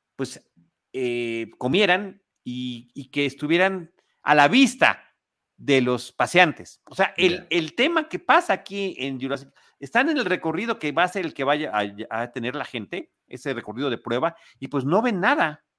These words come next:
Speaker 2: Ujú.
Speaker 1: porque, pues, están ocultos los animales, eh, y porque el, aunque le pongas la comida ahí al tiranosaurio, pues él no se lo quiere comer así, él quiere cazar,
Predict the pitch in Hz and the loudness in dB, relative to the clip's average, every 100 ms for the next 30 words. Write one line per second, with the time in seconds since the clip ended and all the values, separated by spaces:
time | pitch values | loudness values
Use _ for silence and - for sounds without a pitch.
0 | _ _ _ - 107 101 101 95 135 131 | _ _ _ -14 -10 -8 -8 -4 0 0
1 | 131 131 120 120 117 117 117 - 156 170 | 2 2 4 2 -2 -8 -8 0 0 0
2 | 185 233 220 139 120 117 120 190 247 180 | -6 -8 -6 -8 -8 -8 -2 -2 -2 -6
3 | 120 113 - - 110 - 110 104 92 _ | -6 -6 -8 -12 -14 -10 -10 -10 -14 _
4 | _ 120 120 131 110 170 185 165 - 131 | _ -4 -2 -2 0 2 2 0 -2 -4
5 | 147 170 147 160 160 151 117 131 160 165 | -2 -2 -2 -2 -2 -4 -6 -4 -6 -8
6 | - 110 170 190 - 104 98 123 - 95 | -8 -6 -4 -4 -4 -6 -4 -4 -4 -6
7 | 92 - 165 127 143 135 - - 180 - | -8 -4 -4 -2 -4 -8 -6 2 2 2